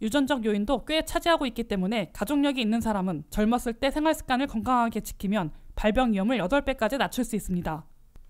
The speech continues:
이런 성인병과 대사질환들은 장기적으로 관리해야 하기 때문에 개인과 사회의 관리 비용 부담이 큽니다.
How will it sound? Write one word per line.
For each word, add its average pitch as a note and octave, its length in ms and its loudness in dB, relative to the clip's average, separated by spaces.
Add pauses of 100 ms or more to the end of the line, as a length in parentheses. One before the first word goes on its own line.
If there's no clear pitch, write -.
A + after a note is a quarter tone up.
(400)
이런 C4 220 2
성인병과 D4 600 2
대사질환들은 A3+ 880 0
장기적으로 B3+ 540 2
관리해야 A3+ 440 0
하기 G#3+ 160 -4
때문에 F3+ 520 -4 (320)
개인과 A#3+ 400 4
사회의 A3 420 -2
관리 A#3+ 280 0
비용 A#3+ 200 0
부담이 G#3+ 340 0
큽니다. A3+ 500 -4